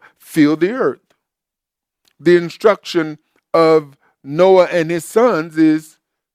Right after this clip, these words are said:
"Fill the earth." Not fill it again, but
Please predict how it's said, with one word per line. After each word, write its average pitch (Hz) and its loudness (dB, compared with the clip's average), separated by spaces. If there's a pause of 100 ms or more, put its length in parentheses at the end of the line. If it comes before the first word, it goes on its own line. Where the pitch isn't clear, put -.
(220)
"Fill 135 -2
the 170 0
earth." 214 2 (880)
Not 156 0
fill 220 -2
it 208 0
again, 170 -2
but 151 -4